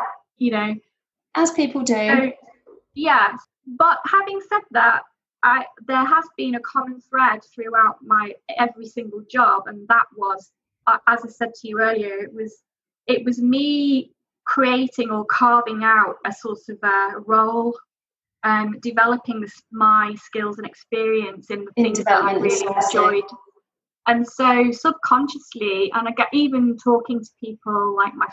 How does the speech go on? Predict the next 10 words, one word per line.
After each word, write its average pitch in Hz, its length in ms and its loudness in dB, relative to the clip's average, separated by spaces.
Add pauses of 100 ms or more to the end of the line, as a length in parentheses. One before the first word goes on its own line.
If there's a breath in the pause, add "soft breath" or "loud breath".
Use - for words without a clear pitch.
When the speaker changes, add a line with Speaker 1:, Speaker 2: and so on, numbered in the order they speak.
Speaker 1:
friend 190 480 0 (140)
about, 190 400 2 (540)
"This 247 160 -6
is 247 100 -6
what 226 180 4
I 196 40 -6
really 196 360 -4
love 196 220 2
about - 320 0
my - 160 -4